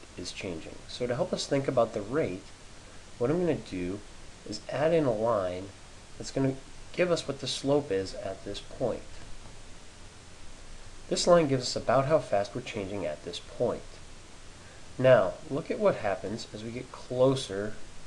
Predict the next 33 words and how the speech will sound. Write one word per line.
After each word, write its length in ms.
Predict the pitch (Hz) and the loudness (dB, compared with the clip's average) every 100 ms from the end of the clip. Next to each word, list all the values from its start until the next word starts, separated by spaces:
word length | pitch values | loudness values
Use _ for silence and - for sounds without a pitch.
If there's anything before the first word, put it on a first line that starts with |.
| - - - - - | -6 -6 -6 -12 -12
to 80 | - | 0
where 140 | 117 117 | 4 4
it 60 | |
changes 340 | - 107 107 - | 0 -4 -4 -4
from 260 | - 123 | -2 0
increasing 560 | 104 98 101 101 107 107 | 0 -4 -6 -6 -6 -6
to 120 | 127 | -6
decreasing. 760 | 127 135 131 - 95 87 - - - - - - - - - - - - - | -2 0 0 -4 -8 -8 -10 -12 -14 -16 -14 -12 -12 -12 -14 -14 -16 -16 -8
Notice 440 | 120 110 113 135 - | 2 4 4 2 2
the 140 | 160 | 2
rate 400 | 135 127 120 131 | 2 2 2 2
of 100 | 143 | -2
change, 600 | - 175 151 113 113 120 - | 0 4 4 4 0 -4 -8
or 80 | 107 | -6
the 120 | 110 | -6
slope, 500 | - - - 143 123 - - - - - | -6 -2 4 6 4 -2 -8 -8 -8 -4
of 100 | 127 | -2
this 240 | 139 - | -2 2
line 480 | 151 151 95 95 127 - - - - - - - - - 135 | 4 4 4 0 -4 -8 -10 -10 -12 -12 -14 -12 -12 -8 -4
is 160 | 135 | -4
decreasing. 680 | 131 175 160 107 90 - - - - - - - - - - - - - - - | -2 -4 -4 -4 -4 -6 -8 -8 -6 -6 -6 -8 -12 -14 -14 -16 -16 -14 -14 2
Well, 280 | 101 110 131 - - | 6 6 4 -8 -8
think 120 | 208 | -2
about 200 | 180 160 | 2 4
what 80 | 147 | 4
we 100 | 151 | 2
said 300 | - 127 127 | 4 4 4
about 180 | 127 | 2
this 140 | 107 - | 0 -6
part 260 | - 101 | 2 2
of 60 | 104 | 2
the 60 | 101 | -2
graph. 520 | 120 139 - - - | 2 2 0 -8 -14